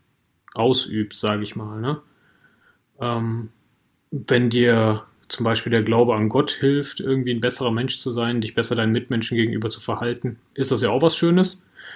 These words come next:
Wenn's dich aber dazu bringt, irgendwie Leute zu versklaven, äh, oder zu verbrennen, weil sie nicht deinem Glauben entsprechen, dann, ja, scheiß drauf.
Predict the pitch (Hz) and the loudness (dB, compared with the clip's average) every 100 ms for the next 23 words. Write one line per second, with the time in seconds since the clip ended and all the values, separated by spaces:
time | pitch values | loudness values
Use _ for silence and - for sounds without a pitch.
0 | - - _ _ 131 127 - 123 131 123 | -20 -20 _ _ 0 0 2 4 6 8
1 | 120 117 123 131 123 120 120 110 117 123 | 6 2 0 2 2 2 0 0 2 2
2 | 120 110 113 - 110 - 120 156 156 170 | 0 -2 -4 -4 -4 0 4 6 6 6
3 | 165 165 - - - 131 127 127 123 123 | 6 2 -8 -14 -4 0 0 0 0 0
4 | 120 - 113 127 120 120 147 180 180 - | 0 -2 4 4 4 6 8 8 8 -2
5 | - _ _ 131 120 120 110 117 117 117 | -20 _ _ 2 2 0 0 2 2 2
6 | 120 135 127 120 - 123 123 113 113 113 | 4 4 2 -4 -2 -2 -2 -2 -2 -2
7 | 113 110 107 - _ _ _ _ 131 117 | -2 -4 -6 -12 _ _ _ _ -8 -6
8 | - 117 107 - 104 - | 2 2 2 -2 -6 -8